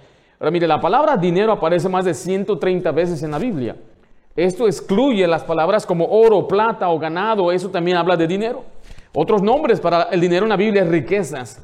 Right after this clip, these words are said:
o bienes. Y las riquezas en la Biblia se medían por lo que uno posee.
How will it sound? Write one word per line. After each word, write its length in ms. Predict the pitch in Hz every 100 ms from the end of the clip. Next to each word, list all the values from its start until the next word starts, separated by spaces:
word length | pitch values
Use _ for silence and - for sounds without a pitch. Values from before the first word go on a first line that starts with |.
| -
o 220 | - 156 135
bienes. 680 | 131 165 185 165 120 - - - _ -
Y 220 | 208 208
las 140 | 214
riquezas 400 | 220 - 220 254
en 100 | 220
la 60 | 190
Biblia 320 | 233 226 185
se 140 | 185 180
medían 400 | 165 226 214 165
por 160 | 175
lo 100 | 170
que 100 | 185
uno 140 | 196 185
posee. 680 | 160 160 233 214 143 -